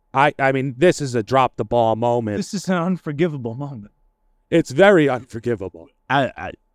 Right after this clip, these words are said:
Speaker 3: you know, I felt bad. I, I'm gonna say this. I felt bad that we were gonna record this episode without John, but now I
Speaker 1: No.
Speaker 3: wonder, I wonder if he's lost brother status, you know?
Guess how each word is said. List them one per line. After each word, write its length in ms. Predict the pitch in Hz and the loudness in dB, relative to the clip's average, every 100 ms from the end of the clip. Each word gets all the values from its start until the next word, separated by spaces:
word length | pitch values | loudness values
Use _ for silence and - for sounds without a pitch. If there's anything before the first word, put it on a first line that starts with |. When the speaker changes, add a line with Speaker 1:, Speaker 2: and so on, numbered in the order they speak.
| _ | _
Speaker 3:
you 120 | 143 | 2
know, 460 | 131 117 113 107 95 - | 2 2 0 0 -4 -2
I 120 | 143 175 | 2 4
felt 280 | 208 190 | 4 2
bad. 320 | 156 127 180 190 | 2 0 0 0
I, 140 | - - | -2 -2
I'm 120 | 151 | 0
gonna 120 | 202 | -2
say 140 | 190 196 | 0 -2
this. 120 | 113 | -2
I 100 | 127 | -4
felt 200 | 143 175 117 | 0 0 0
bad 200 | 151 156 | 0 2
that 80 | |
we 60 | 131 | 0
were 60 | 123 | 2
gonna 160 | 135 | 0
record 300 | 120 - 131 | 0 0 -2
this 120 | 110 107 | 0 -2
episode 300 | 110 120 104 | -2 -2 -2
without 280 | 95 113 | 0 -2
John, 360 | 113 147 185 196 _ _ _ | -2 -2 0 -4 _ _ _
but 100 | - | -6
now 500 | 101 117 196 127 104 - _ _ _ _ _ 135 | -2 0 0 -2 -6 -18 _ _ _ _ _ 0
I 80 | |
Speaker 1:
No. 100 | 151 135 | 2 2
Speaker 3:
wonder, 220 | 110 120 | 0 0
I 80 | 156 | 0
wonder 260 | 160 180 | 2 2
if 100 | 170 | 2
he's 360 | 139 151 127 98 | 0 -2 -2 -2
lost 340 | 117 135 - _ | 0 0 -2 _
brother 340 | 110 113 120 | -4 -2 -2
status, 800 | 107 - 107 139 - - - - _ _ _ _ _ - | -4 -6 -4 -4 -8 -16 -20 -20 _ _ _ _ _ -6
you 140 | 98 | -4
know? 260 | 101 131 | -4 -6